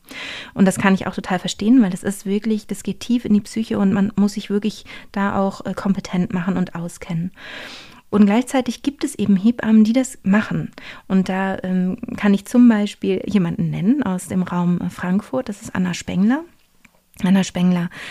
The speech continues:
hat einen Kurs entwickelt, der heißt Bauchgefühl. Und der ist eine Kombination aus Hebammenwissen und vor allem aber der mentalen Geburtsvorbereitung. Das heißt,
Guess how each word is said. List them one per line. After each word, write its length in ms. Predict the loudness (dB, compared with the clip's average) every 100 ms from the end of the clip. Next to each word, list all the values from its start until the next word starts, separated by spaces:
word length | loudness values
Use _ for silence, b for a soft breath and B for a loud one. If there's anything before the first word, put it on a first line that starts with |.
| B
hat 180 | -4 -2
einen 200 | 0 0
Kurs 240 | 0 -2
entwickelt, 400 | 0 -2 -2 -6
der 80 | -6
heißt 160 | -6 -8
Bauchgefühl. 760 | -8 -8 -8 -8 -2 -2 -2 -6 B B B B B 4
Und 320 | 6 6 2 _ _
der 600 | -4 0 0 0 0 -2
ist 440 | 0 0 -2 -12 -18 -6
eine 420 | 0 2 2 -2
Kombination 920 | -2 0 2 2 -4 -6 -2 2 2
aus 160 | 2 -4
Hebammenwissen 920 | -6 -8 0 4 4 2 2 6 6 B B B 4
und 260 | 8 8
vor 320 | 6 -6 -4
allem 360 | -2 2 4 4
aber 420 | 2 -2 -2 -4
der 140 | -2 0
mentalen 480 | 0 -2 0 2 4
Geburtsvorbereitung. 960 | 2 -2 -4 -10 -10 -10 -10 -6 -2
Das 180 | -2 -4
heißt, 300 | -2 -2 -4